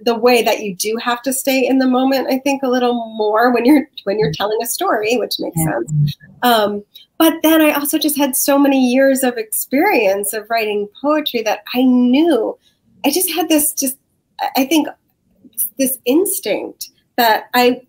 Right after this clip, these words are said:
Speaker 1: could connect all these things and I could go from thing to thing to thing and then keep coming back, and it would eventually build to a larger, um, a larger whole that all cohered. I just, it was a gut feeling <laughs> that, that paid off.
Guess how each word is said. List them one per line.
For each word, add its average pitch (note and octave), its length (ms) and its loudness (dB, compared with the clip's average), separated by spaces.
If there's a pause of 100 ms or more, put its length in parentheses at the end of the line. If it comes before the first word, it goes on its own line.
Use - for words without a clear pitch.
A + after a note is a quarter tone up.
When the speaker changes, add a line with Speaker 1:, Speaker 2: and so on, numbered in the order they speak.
(100)
Speaker 1:
could F4+ 280 -4
connect A3+ 420 -2
all F#3 160 -2
these F3+ 240 -6
things F#3 380 -2 (240)
and B3 100 2
I C4 120 2
could D4 280 0
go B3 260 0 (120)
from A3 220 -4
thing A3 240 0
to G#3 80 -10
thing G#3 240 0
to G3+ 60 -4
thing G#3 240 0
and A3+ 100 0
then A3 180 -2
keep - 220 -2
coming A3+ 260 -2
back, G3+ 260 0
and G3+ 120 0
it - 120 -4
would G#3+ 160 -4
eventually A3 880 0 (360)
build G3+ 540 2 (600)
to C4+ 120 6
a G#3+ 120 2
larger, G3+ 840 0
um, F3+ 440 -4 (500)
a A3+ 80 2
larger A3 380 0
whole A#3 400 2
that G3+ 200 0
all G3+ 420 0
cohered. F#3+ 500 -2
I A3+ 100 0
just, D4+ 160 0
it C4+ 100 2
was C4+ 120 2
a A#3+ 100 0
gut C4 300 0
feeling G#3 420 2
<laughs> - 20 -4
that, C4+ 520 2 (140)
that G#3 280 -2
paid B3 160 -2
off. G3 240 -4